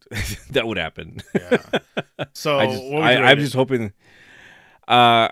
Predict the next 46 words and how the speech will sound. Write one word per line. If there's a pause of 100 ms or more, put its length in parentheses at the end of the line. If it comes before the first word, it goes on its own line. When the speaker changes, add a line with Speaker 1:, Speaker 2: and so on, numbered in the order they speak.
(120)
Speaker 1:
<sighs>
just
to
the
fact
that,
like,
it
didn't
know
what
it
wanted
to
be,
if
it
wanted
to
be
a
comedy,
a
horror,
or
sci-fi.
Speaker 2:
Mm-hmm.
Speaker 1:
Um, (920)
it
felt
like
it
was (280)
neither
of
'em. (480)
Speaker 2:
Mm-hmm. (280)
Speaker 1:
Uh,
I
would
probably
give
this,
like,
a, (180)
a